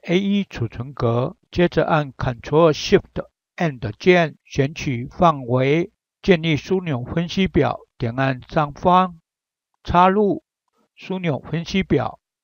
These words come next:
目前的选取，按确定。依据题目要求，级别为列的栏位，销售资料栏位，按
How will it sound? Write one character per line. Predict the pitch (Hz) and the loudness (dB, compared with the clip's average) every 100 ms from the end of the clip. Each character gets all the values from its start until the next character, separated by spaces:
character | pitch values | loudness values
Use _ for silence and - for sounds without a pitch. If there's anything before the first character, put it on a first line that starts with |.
| _ _ _ | _ _ _
目 | - 208 | -2 0
前 | 170 135 | 2 0
的 | 143 135 | 2 0
选 | - 131 156 | 2 -2 -2
取， | - 123 110 - _ _ _ _ - | -8 -8 -10 -14 _ _ _ _ -4
按 | 127 117 117 _ | -2 -4 -8 _
确 | - 143 | -2 -2
定。 | - 175 175 147 _ _ _ _ - | 4 4 4 0 _ _ _ _ -2
依 | 165 | 0
据 | 170 160 | 0 -4
题 | 151 | -4
目 | 143 160 | -4 -2
要 | 160 170 | 2 2
求， | 170 139 139 156 _ - | 2 4 4 2 _ -16
级 | - 143 160 | -6 -2 2
别 | 156 135 143 151 _ _ _ _ - | 6 8 6 2 _ _ _ _ -4
为 | 120 127 | -2 0
列 | 165 180 | 4 4
的 | 143 123 | 2 -2
栏 | 123 120 160 | -4 -6 0
位， | 196 170 - _ _ _ _ _ _ | 2 2 -2 _ _ _ _ _ _
销 | _ - 180 185 | _ 2 4 4
售 | - 196 147 - _ _ _ _ _ _ - | 6 8 6 0 _ _ _ _ _ _ -6
资 | - | 2
料 | 160 165 139 | 6 6 4
栏 | 120 135 | 2 -2
位， | 185 180 - _ _ _ _ _ _ _ _ _ _ _ | 2 2 0 _ _ _ _ _ _ _ _ _ _ _
按 | - 131 123 | -6 -6 -6